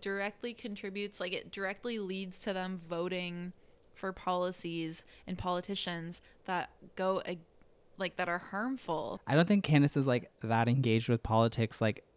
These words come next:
Speaker 2: post being on The View, but, like,
Speaker 1: I
Speaker 2: why
Speaker 1: think
Speaker 2: are we
Speaker 1: it's,
Speaker 2: acting like
Speaker 1: no,
Speaker 2: Candace is an
Speaker 1: it's
Speaker 2: angel
Speaker 1: <laughs>
Speaker 2: because we love Full House?
Speaker 1: Exactly, and
Speaker 2: Like
Speaker 1: it's, like, people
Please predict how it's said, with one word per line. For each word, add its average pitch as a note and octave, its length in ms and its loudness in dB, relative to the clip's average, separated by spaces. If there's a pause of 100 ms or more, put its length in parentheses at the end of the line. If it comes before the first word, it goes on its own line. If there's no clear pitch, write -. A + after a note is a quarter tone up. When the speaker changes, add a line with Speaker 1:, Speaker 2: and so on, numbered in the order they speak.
Speaker 2:
post - 480 0
being C#3 300 6
on C3+ 160 8
The C#3+ 120 6
View, D3+ 480 4
but, C3 140 4
like, A#2+ 300 2 (500)
Speaker 1:
I B2+ 60 2
Speaker 2:
why B2+ 240 6
Speaker 1:
think C#3 120 8
Speaker 2:
are C#3 60 6
we C#3+ 140 6
Speaker 1:
it's, A#2 80 6
Speaker 2:
acting C3 360 4
like B2+ 220 4
Speaker 1:
no, - 40 -6
Speaker 2:
Candace B2+ 360 6
is B2+ 100 2
an C3 100 6
Speaker 1:
it's A#2 80 2
Speaker 2:
angel C3 380 8
Speaker 1:
<laughs> - 0 -
Speaker 2:
because B2+ 340 4
we C3 140 6
love B2 340 4
Full B2+ 340 2
House? A2+ 420 4
Speaker 1:
Exactly, C#4 600 8
and C4+ 100 8
Speaker 2:
Like A#3 80 4
Speaker 1:
it's, A3+ 120 -4
like, A#3+ 160 4
people C4 460 2